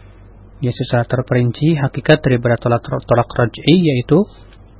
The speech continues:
wanita yang ditolak, ditalak oleh suaminya satu dan dua. Karena, ya, kalau dia ditalak satu, menunggu, ya,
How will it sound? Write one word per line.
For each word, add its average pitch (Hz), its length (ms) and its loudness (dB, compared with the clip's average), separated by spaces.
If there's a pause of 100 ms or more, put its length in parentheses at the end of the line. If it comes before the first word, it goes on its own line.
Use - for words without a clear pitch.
(120)
wanita 127 400 4
yang 131 400 2
ditolak, 123 400 0
ditalak 147 480 2
oleh 117 160 -2
suaminya 123 400 0
satu 135 560 -2
dan 120 240 -2
dua. 117 300 -2 (1400)
Karena, 123 400 2 (880)
ya, 120 320 2 (420)
kalau 117 300 -2
dia 135 160 4
ditalak 123 400 0
satu, 165 480 0 (800)
menunggu, 143 560 4 (640)
ya, 123 240 0